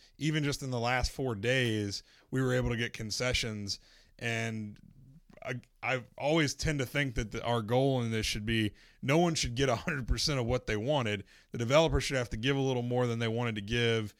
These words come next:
the neighbors who are, are against it, if we have a big contingent for it, should probably have to, to meet in the middle, maybe more than they had hoped. Uh,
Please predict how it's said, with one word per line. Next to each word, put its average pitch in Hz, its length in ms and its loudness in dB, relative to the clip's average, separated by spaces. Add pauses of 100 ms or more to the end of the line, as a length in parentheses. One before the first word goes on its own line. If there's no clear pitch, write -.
(420)
the 123 140 -6
neighbors 135 460 2
who 131 120 2
are, 120 160 2
are 107 280 -4 (120)
against 147 500 0
it, 120 200 -4
if 123 200 -4
we 135 80 2
have 131 140 0
a 120 60 -4
big 120 180 -4
contingent 120 440 -4
for 160 260 2
it, - 140 -2 (300)
should 135 220 -6
probably 135 480 4
have 127 280 0
to, 117 360 0 (100)
to - 100 -8
meet 123 200 -2
in 117 60 -8
the 117 60 -6
middle, 120 280 2
maybe 120 240 0
more 117 260 0
than 113 160 -4
they 117 160 2
had 110 120 -2
hoped. 113 360 -2 (520)
Uh, 110 380 -2